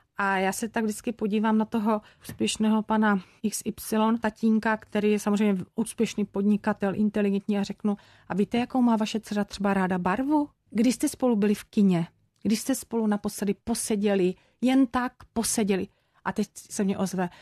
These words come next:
"No ale já, víte, já nemám čas, já potom, já furt někde lítám jako do ciziny, já v podstatě pracuji v cizině, tady jsem málo." A já říkám: "No a když už jste tady?"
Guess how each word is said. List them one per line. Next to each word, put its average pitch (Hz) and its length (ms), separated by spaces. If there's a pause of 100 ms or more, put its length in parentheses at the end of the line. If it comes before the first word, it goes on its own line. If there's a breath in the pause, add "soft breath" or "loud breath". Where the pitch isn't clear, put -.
(160 loud breath)
"No 240 180
ale 240 140
já, 220 320
víte, 226 260
já 226 120
nemám 220 260
čas, - 340 (280 loud breath)
já 202 100
potom, 226 320 (180 loud breath)
já 208 120
furt - 240
někde 226 280
lítám 202 500
jako 208 180
do 170 120
ciziny, 226 500
já 202 140 (180)
v - 140
podstatě 214 400
pracuji - 380
v - 120
cizině, 214 380 (300 loud breath)
tady 226 180
jsem 202 240
málo." 185 420
A 202 40
já 202 100
říkám: 226 220
"No 233 80
a 233 40
když 226 180
už 214 60
jste - 160
tady?" 185 300